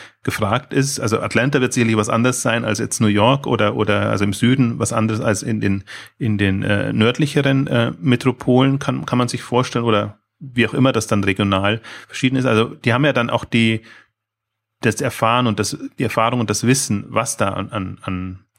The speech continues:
Produkten und auch Mengen, äh, gebraucht wird, dann können die das entsprechend, ähm, dezentral strukturieren und nutzen halt dann unterschiedliche Anbieter für, für regional, sehr regional, also die überregionalen und, und quasi das,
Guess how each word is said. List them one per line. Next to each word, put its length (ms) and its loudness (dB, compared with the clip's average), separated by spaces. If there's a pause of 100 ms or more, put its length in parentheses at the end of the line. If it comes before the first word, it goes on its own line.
(420)
Produkten 460 0
und 80 2
auch 120 0
Mengen, 520 0 (340)
äh, 220 0
gebraucht 520 -2
wird, 200 2 (340)
dann 100 0
können 200 2
die 40 2
das 200 0
entsprechend, 760 -2
ähm, 240 0
dezentral 640 0
strukturieren 720 2 (320)
und 420 2
nutzen 380 2
halt 200 0
dann 100 2
unterschiedliche 720 0
Anbieter 500 -2
für, 400 -4
für 540 -6 (760)
regional, 560 2
sehr 180 2
regional, 520 2
also 180 -2
die 160 -4
überregionalen 880 0
und, 220 -4
und 220 -4
quasi 280 0
das, 420 -2